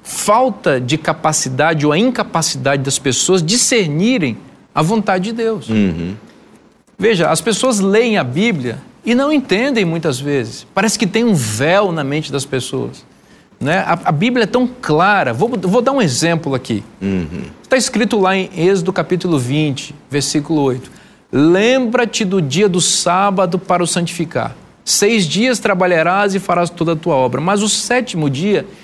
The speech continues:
Speaker 1: é o sábado do Senhor seu Deus, teu Deus."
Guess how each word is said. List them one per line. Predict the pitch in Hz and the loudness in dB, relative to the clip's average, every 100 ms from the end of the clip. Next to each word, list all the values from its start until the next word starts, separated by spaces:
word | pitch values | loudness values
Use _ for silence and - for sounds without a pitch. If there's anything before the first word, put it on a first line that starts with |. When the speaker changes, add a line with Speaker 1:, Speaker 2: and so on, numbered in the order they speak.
| - - | -12 0
Speaker 1:
é | 196 | 2
o | |
sábado | 196 - 170 175 175 170 | 2 0 0 0 0 -2
do | 170 | -4
Senhor | 170 165 160 | -4 -2 -2
seu | - 160 | -2 -4
Deus, | 123 127 - - _ | -4 -8 -12 -20 _
teu | 147 | 0
Deus." | 123 117 127 | 0 -2 -6